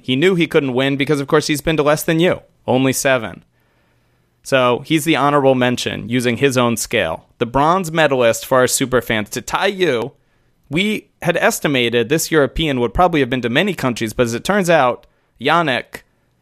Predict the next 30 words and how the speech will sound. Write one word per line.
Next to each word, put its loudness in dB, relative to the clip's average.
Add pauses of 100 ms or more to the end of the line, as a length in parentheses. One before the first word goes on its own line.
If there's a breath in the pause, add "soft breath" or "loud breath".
he's -6
just -2
been 0
all 4
around 0
Europe 2
for -4
eight -2
countries, -2
tying 0
you, 0
Joe. 2 (240 soft breath)
Eight. -2
Germany, 0
Switzerland, -2
Poland, 2
Belgium, 2
France, 0
England, 2
Spain, 0
and 0
Denmark. -2
Has -2
not 0 (100)
left -4 (200)
the -2
safe -2
confines 0
of -6
Europe. 0